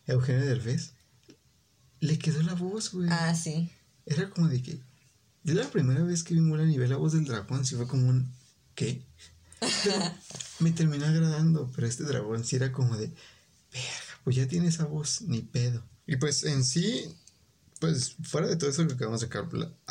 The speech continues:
Speaker 1: hablar, creo que, pues no sé, dijimos al principio que es una buena película o tiene muy buenos diseños, muy buenos,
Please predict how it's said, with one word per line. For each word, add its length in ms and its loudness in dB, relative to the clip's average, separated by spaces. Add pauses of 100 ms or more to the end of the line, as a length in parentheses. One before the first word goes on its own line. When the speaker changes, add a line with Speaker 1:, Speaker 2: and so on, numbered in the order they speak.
(120)
Speaker 1:
hablar, 600 0 (640)
creo 220 -2
que, 400 0 (340)
pues 140 -2
no 100 0
sé, 260 -4 (360)
dijimos 380 0
al 100 0
principio 420 -2
que 340 -6
es 160 -2
una 120 2
buena 240 0
película 480 -2
o 180 -2
tiene 340 -4 (140)
muy 160 0
buenos 260 0
diseños, 640 -2 (600)
muy 120 4
buenos, 580 0